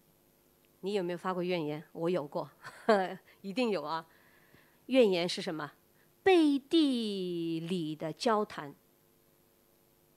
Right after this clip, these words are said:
低语。起争论呢？起争论的解释可以是想法、意见啊、辩论啊，但是这里的争议呢，它是一个恶意的争论。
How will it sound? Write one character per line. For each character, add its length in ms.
低 260
语。 160
起 200
争 240
论 160
呢？ 180
起 300
争 200
论 140
的 80
解 180
释 160
可 80
以 100
是 140
想 360
法、 320
意 180
见 340
啊、 200
辩 340
论 180
啊， 160
但 140
是 160
这 340
里 180
的 220
争 340
议 200
呢， 240
它 140
是 160
一 100
个 300
恶 320
意 260
的 320
争 280
论。 140